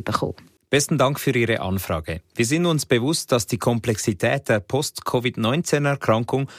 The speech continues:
Speaker 2: und das noch begrenzte Wissen für Betroffene und ihre Angehörigen äußerst belastend sind und Fachpersonen vor große Herausforderungen stellen.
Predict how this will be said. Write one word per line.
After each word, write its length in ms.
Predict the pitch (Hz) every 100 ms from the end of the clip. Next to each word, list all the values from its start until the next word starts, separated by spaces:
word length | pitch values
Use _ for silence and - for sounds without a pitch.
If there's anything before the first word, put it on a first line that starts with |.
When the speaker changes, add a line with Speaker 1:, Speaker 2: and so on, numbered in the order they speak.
| - -
Speaker 2:
und 180 | 131 131
das 160 | 123
noch 180 | 135 120
begrenzte 640 | - 113 127 160 - 127
Wissen 320 | 123 131 - 131
für 180 | 120
Betroffene 720 | 95 104 117 131 - 143 135
und 200 | - 135
ihre 220 | 147 135 113
Angehörigen 720 | 120 135 135 127 123 127 -
äußerst 500 | 120 147 - 143 -
belastend 520 | 101 90 107 - 123
sind 240 | 123 120 - - - -
und 120 | 117
Fachpersonen 680 | 139 - - 143 131 127 120
vor 220 | 117 101
große 360 | 101 104 - 110
Herausforderungen 840 | 92 80 - - 85 90 90 90
stellen. 400 | - 90 76 76